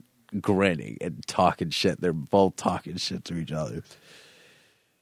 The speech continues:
So the logic in what happens next is in training, Jorge said that if he thought he could get Askren to panic, he could get him sh-, to shoot right away.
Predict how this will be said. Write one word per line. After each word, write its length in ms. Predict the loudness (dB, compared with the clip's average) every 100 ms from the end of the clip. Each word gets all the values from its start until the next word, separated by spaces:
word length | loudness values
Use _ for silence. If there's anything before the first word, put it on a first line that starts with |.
| _ _ _ _ _ _ _ _
So 240 | 0 2
the 120 | 4 2
logic 720 | 2 2 2 4 2 2 -2
in 440 | 2 2 2 -2 -4
what 300 | 0 0 2
happens 580 | 2 2 2 0 0 -2
next 440 | -2 -2 -6 -6
is 200 | -2 -2
in 260 | 0 4 4
training, 600 | 2 0 2 2 0 -2 -8 -20 -20 _ _
Jorge 460 | _ 2 4 6 4
said 420 | 4 4 4 4
that 220 | 2 0 -4 -20 -20 _ _ _ _ 0
if 240 | 0 0
he 240 | -6 -6 -8
thought 500 | -4 0 2 0 -2
he 200 | -4 -4
could 240 | -2 -2
get 320 | 2 0 0 -8 _ _ _ _ _ _ _ 0
Askren 520 | 2 0 -2 -2 -4
to 60 |
panic, 500 | -6 -4 -2 -2 -4
he 140 | -8 -8
could 140 | -4
get 140 | -4 -2
him 100 | -4
sh-, 180 | -6 -6
to 120 | -2
shoot 360 | 0 4 6 6
right 200 | 4 4
away. 340 | 2 -2 -6